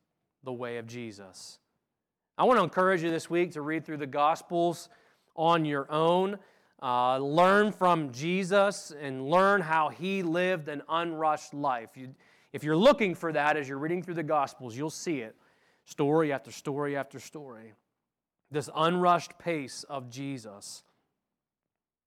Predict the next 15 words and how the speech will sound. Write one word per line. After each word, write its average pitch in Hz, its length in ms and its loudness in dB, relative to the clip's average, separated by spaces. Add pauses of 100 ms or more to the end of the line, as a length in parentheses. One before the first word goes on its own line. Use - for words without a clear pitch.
This - 160 -12
morning, 180 400 4 (480)
I'm 170 160 2
gonna 190 120 2
share 185 280 2
with 151 120 -2
you 151 60 -2
just 151 300 -4
two. 135 320 0 (720)
Just 240 200 -8
two 269 140 0
examples, 175 560 -2
two, 247 320 -2 (380)
uh, 143 220 0
fir-, 220 360 -4